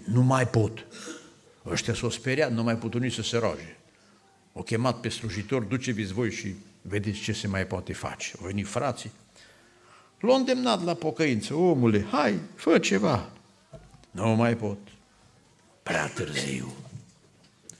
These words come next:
Și așa a murit, fără să se mai poată căi de faptele lui. E mare har încă să-ți vorbească Dumnezeu și să ai putere să împlinești. Dumnezeu să vă dea harul acesta.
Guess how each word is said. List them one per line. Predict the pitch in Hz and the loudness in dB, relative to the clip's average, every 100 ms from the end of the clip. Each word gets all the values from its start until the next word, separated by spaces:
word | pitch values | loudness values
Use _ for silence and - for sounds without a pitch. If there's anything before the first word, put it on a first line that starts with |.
| - - - | -20 -20 -10
Și | - 120 | -4 -2
așa | 92 - 196 | 0 0 2
a | 170 | 0
murit, | 151 151 143 - | 0 0 0 -4
fără | - 196 170 | -2 0 0
să | 143 | -2
se | 123 131 | -4 -2
mai | 117 107 - | -2 -2 -4
poată | 190 185 - | -4 -2 -4
căi | - - 131 156 208 165 98 - - _ - 101 | -6 -6 -2 0 2 0 -4 -12 -20 _ -12 -8
de | 104 | -6
faptele | - 135 - 117 107 107 | -4 -6 -6 -6 -6 -6
lui. | 120 113 101 113 _ _ _ _ - - - - | -6 -8 -10 -18 _ _ _ _ -20 -20 -20 -6
E | 120 143 | 2 4
mare | 147 196 240 240 226 196 | 6 6 6 6 6 4
har | 170 208 208 | 6 6 6
încă | 190 180 180 | 6 2 0
să-ți | - 151 117 | 0 -2 2
vorbească | 147 143 170 190 180 165 | 4 4 6 6 4 0
Dumnezeu | 139 143 135 127 123 185 | 0 0 0 2 6 6
și | - 131 | 6 2
să | 151 | 6
ai | 160 127 | 6 6
putere | 131 151 123 | 4 4 4
să | 120 | 4
împlinești. | 117 110 107 98 - - - - - - - - - - - | 4 4 4 4 0 -8 -18 -20 -20 -18 -18 -20 -20 -16 -4
Dumnezeu | 113 110 120 117 120 208 180 | 2 6 8 8 12 12 12
să | - 117 | 8 4
vă | 127 | 4
dea | 139 | 6
harul | 127 135 104 98 | 6 6 6 4
acesta. | 95 - - | 0 -2 -8